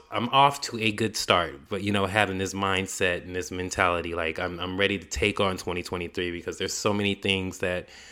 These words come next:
I'm doing that I'm excited to, um,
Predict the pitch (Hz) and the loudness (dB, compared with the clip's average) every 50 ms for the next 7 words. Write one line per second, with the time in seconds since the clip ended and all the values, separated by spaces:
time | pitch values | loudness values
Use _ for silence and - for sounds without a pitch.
0 | - - - - - - - - 101 101 101 101 101 98 113 123 139 147 143 139 | -20 -20 -20 -20 -20 -20 -14 -8 -6 -4 -4 -4 -2 2 4 6 6 6 6 4
1 | 135 131 131 131 131 127 - - - - _ _ - 110 107 107 104 101 98 95 | 4 4 2 0 -2 -4 -8 -14 -20 -20 _ _ -4 -2 -2 0 -2 -2 -4 -4
2 | - - 110 104 104 101 104 104 101 - - - 107 101 98 98 95 87 - 92 | -2 0 0 2 2 0 0 -2 -4 -4 -6 -6 -4 -4 -4 -6 -6 -8 -10 -10
3 | 95 92 90 87 87 87 90 90 87 90 98 | -10 -10 -10 -10 -12 -12 -14 -14 -16 -18 -20